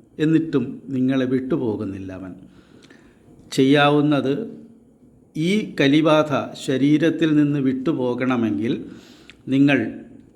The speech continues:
അക്ഷഹൃദയം എന്ന ഒരു മന്ത്രം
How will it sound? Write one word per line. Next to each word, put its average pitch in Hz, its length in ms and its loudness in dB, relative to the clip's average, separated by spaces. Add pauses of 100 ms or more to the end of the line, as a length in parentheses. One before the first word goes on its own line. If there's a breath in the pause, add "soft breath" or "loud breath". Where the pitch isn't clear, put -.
(960)
അക്ഷഹൃദയം 135 1400 0 (300)
എന്ന 127 480 -2 (140)
ഒരു 127 200 -2
മന്ത്രം 123 920 0